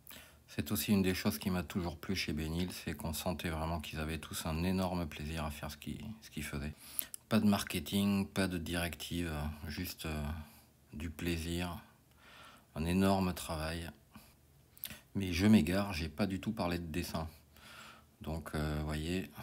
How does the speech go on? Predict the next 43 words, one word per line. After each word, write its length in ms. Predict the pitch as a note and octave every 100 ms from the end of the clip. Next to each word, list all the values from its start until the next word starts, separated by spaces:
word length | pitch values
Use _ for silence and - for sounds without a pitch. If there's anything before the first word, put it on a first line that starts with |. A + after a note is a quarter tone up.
| - - -
pour 120 | G2+ F2+
l'instant, 520 | D#2+ - F#2+ G2+ -
je 160 | - F#2
repasse 680 | F2 E2+ F2+ F#2 - - - -
en 140 | F2+ D#2
rouge 340 | E2 G2+ G2+ F2+ D2 - -
ce 80 | D2
que 160 | -
j'ai 140 | D2+ D#2+
fait 160 | -
au 80 | E2+
crayon 300 | D2+ C#2+ D#2
à 20 |
papier. 440 | D2 D2+ - E2+ - - - - - - - - - - - - - - - - - -
Parce 200 | D#2 -
que 180 | - E2 D2+ -
j'aime 240 | E2 F2 E2
bien 180 | E2 F2+
repasser 440 | E2 D2+ D2 F2+
en 120 | E2
rouge. 400 | D#2 E2+ F#2 F#2+ - -
Après, 320 | D#2 - G2+
je 80 | F2
repasserai 420 | - E2 - F2
du 140 | D#2+
noir 220 | E2+ E2+ E2
sur 180 | -
le 80 | E2
rouge, 380 | D#2+ F#2+ A2 A2
mais 260 | D2 C#2 D2
ça 220 | - -
donne 240 | D#2+ E2
toujours 300 | D2+ G#2+ G2
du 120 | F2 E2+
volume, 360 | E2+ D#2 F#2
on 100 | F2
repasse 340 | D#2 D2 D#2 D2+
jamais 320 | - F#2 G#2
exactement 520 | - D#2+ - - F2
de 80 | E2
la 140 | D#2
même 160 | D#2 D#2
façon. 420 | D2+ D#2+ - -